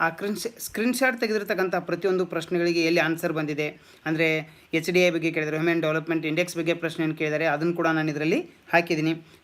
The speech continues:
So, ಅನೇಕ ಪ್ರಶ್ನೆಗಳು ನೇರವಾಗಿ ಬಂದಿರೋದ್ರಿಂದ, ಆಮೇಲೆ ಸ್ವದೇಶಿ ಚಳುವಳಿಗೆ ಸಂಬಂಧಪಟ್ಟಂತೆ, ಕ್ವಿಟ್ ಇಂಡಿಯಾ ಮೂವ್ಮೆಂಟ್‌ಗೆ ಸಂಬಂಧಪಟ್ಟಂತೆ, ಖಿಲಾಫತ್ ಮೂವ್ಮೆಂಟ್ ಸಂಬಂಧಪಟ್ಟಂತೆ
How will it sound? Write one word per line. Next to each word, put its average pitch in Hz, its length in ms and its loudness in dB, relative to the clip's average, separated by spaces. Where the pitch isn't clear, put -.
So, 185 220 4
ಅನೇಕ 202 300 0
ಪ್ರಶ್ನೆಗಳು 175 520 0
ನೇರವಾಗಿ 165 460 2
ಬಂದಿರೋದ್ರಿಂದ, 156 580 -2
ಆಮೇಲೆ 160 480 0
ಸ್ವದೇಶಿ 180 460 0
ಚಳುವಳಿಗೆ 165 460 0
ಸಂಬಂಧಪಟ್ಟಂತೆ, 156 640 -4
ಕ್ವಿಟ್ 170 260 -6
ಇಂಡಿಯಾ 170 180 0
ಮೂವ್ಮೆಂಟ್‌ಗೆ 160 380 -2
ಸಂಬಂಧಪಟ್ಟಂತೆ, 151 680 -6
ಖಿಲಾಫತ್ 165 480 -2
ಮೂವ್ಮೆಂಟ್ 160 260 -2
ಸಂಬಂಧಪಟ್ಟಂತೆ 156 640 -4